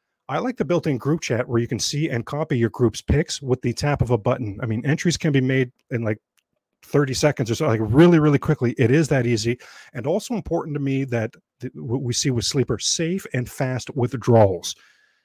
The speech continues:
Swing for the fences with promo code Locked On at sign up, and you'll get a deposit match up to one hundred dollars.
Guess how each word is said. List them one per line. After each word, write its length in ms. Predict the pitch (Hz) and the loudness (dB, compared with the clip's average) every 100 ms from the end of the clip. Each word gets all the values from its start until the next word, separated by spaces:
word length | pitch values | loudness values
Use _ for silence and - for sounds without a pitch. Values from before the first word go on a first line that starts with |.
| _ _ | _ _
Swing 280 | - - 208 | -12 -6 -4
for 100 | 226 | -2
the 100 | 190 | -2
fences 380 | - 190 196 214 | -2 -4 -4 -4
with 160 | 147 - | -4 -2
promo 240 | 170 160 | -2 -2
code 220 | - 120 | -2 -2
Locked 400 | 117 147 196 - | 0 0 -2 -6
On 340 | - 165 147 135 | -2 0 2 2
at 120 | 110 | 0
sign 340 | - 190 247 | -2 -2 0
up, 160 | 117 113 | -2 -2
and 120 | 123 | -2
you'll 80 | 123 | -2
get 180 | 110 123 | 0 -2
a 40 | |
deposit 460 | 110 - 175 190 170 | -2 -2 0 -2 -2
match 240 | 147 156 - | -4 -4 -2
up 140 | 190 | 0
to 60 | 165 | 2
one 160 | 165 | 0
hundred 220 | 147 151 | 0 0
dollars. 420 | 143 160 113 87 | 2 2 2 -2